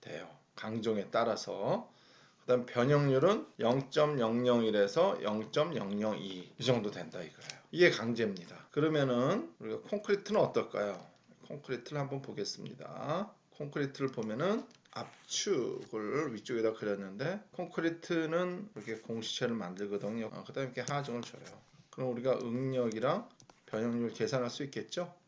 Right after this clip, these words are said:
콘크리트도. 그러면 그 관계를 그려보면은 이렇게 갖고 비선형적으로 이렇게 돼요. 선형이 아니고 이렇게 변화한다는 얘기죠. 기울기가. 그러면 이렇게 올라갔다 떨어집니다. 그래서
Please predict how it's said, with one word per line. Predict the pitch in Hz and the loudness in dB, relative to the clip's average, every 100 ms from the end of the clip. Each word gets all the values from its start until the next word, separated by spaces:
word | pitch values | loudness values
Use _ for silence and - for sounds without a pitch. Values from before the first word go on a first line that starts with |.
| - | -16
콘크리트도. | 117 - - 101 101 165 240 - - | -14 -14 -14 -10 -4 -4 -4 -12 -6
그러면 | 135 143 135 | 0 0 0
그 | 156 | -4
관계를 | 139 123 135 143 | -4 2 6 6
그려보면은 | 143 131 139 139 113 135 151 135 175 - - | 6 6 6 6 2 4 4 4 2 -2 -10
이렇게 | 113 120 120 123 | -6 -6 -2 -2
갖고 | - - - _ | -2 -8 -12 _
비선형적으로 | - 147 - 190 170 147 110 98 95 101 107 | -8 -6 0 0 2 -2 -2 -2 -2 -4 -6
이렇게 | - 92 | -8 -12
돼요. | 78 - - | -12 -16 -18
선형이 | - 151 147 120 113 | -10 -6 -4 -2 -4
아니고 | 95 104 165 240 - | -6 -4 -2 -4 -8
이렇게 | 98 90 92 98 107 | -6 -2 -2 -4 -8
변화한다는 | - 107 113 110 104 101 95 | -4 -2 0 -2 -2 -4 -6
얘기죠. | 95 92 - | -10 -12 -6
기울기가. | 120 107 104 92 92 127 190 226 | -6 -6 -6 -4 -2 0 0 -4
그러면 | - 123 | -10 -8
이렇게 | 101 113 110 123 | -4 -6 -4 -4
올라갔다 | 107 101 101 95 101 | -2 -2 -2 -4 -4
떨어집니다. | - 139 - 95 87 85 _ | 0 0 -2 -10 -14 -20 _
그래서 | 117 117 139 | -6 -2 -2